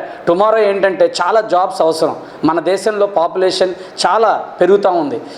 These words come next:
So ఆ అంత పాపులేషన్ పెరిగినప్పుడు వాళ్ళందరికీ జాబ్స్ కావాలి. So అలాంటి జాబ్స్ కావాలంటే definitely, ఆ, పిల్లలు చాలా ఇన్నోవేటివ్‌గా ఆలోచించాలి.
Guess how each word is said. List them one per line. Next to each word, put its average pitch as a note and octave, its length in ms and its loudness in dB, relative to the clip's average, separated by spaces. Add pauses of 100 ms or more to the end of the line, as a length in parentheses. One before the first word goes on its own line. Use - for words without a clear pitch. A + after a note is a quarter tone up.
(120)
So G3+ 80 4
ఆ F#3 360 2
అంత G#3 200 -4
పాపులేషన్ A3 640 0
పెరిగినప్పుడు F#3 600 2 (200)
వాళ్ళందరికీ G3+ 480 0
జాబ్స్ E3+ 400 0
కావాలి. C#3+ 320 2 (260)
So G3+ 60 2
అలాంటి G#3+ 320 0
జాబ్స్ F#3+ 360 0
కావాలంటే F#3 680 4 (220)
definitely, G3 540 2 (600)
ఆ, D3+ 160 4
పిల్లలు G3 480 2
చాలా F3+ 140 4
ఇన్నోవేటివ్‌గా F#3 540 2
ఆలోచించాలి. E3 680 2